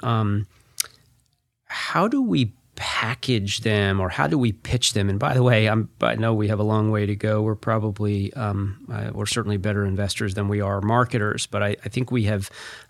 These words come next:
um, become sharper and crisper even in the last probably three years about, um, what is the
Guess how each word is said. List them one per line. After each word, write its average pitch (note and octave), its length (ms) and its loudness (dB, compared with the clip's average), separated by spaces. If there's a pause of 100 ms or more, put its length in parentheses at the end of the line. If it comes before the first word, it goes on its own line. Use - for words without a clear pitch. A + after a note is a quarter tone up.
um, G#2 400 2
become A2+ 440 2
sharper A#2 480 2
and G2+ 200 0
crisper G#2+ 560 0
even G#2+ 300 0
in G#2 100 2
the G2 80 0
last G2 340 -2
probably G2+ 400 -4
three A2 380 -2
years G2+ 500 0
about, G2+ 580 0 (720)
um, F#2+ 640 0 (400)
what B2+ 440 0
is G#2+ 340 0
the G2+ 520 2